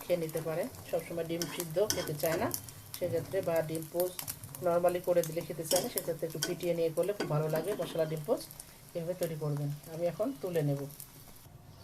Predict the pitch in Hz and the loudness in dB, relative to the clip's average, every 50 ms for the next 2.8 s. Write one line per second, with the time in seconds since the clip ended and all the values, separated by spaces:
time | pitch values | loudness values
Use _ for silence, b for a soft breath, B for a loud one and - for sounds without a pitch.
0 | - - - - - 165 160 160 165 156 - 175 156 165 165 165 - 180 190 185 | -18 -18 -18 -12 -8 -4 -2 -2 -2 -2 -4 -4 -2 -4 -4 0 2 0 0 2
1 | - 170 165 165 165 170 170 170 175 170 - - - 240 262 - - - - - | -2 -2 0 0 -2 0 0 -2 -2 -4 -6 -8 -8 -8 -8 -8 -12 -14 -16 -16
2 | - - - - - - 151 147 147 175 160 151 165 165 180 | -16 -16 -14 -14 -14 -12 -12 -10 -8 -8 -8 -6 -6 -8 -8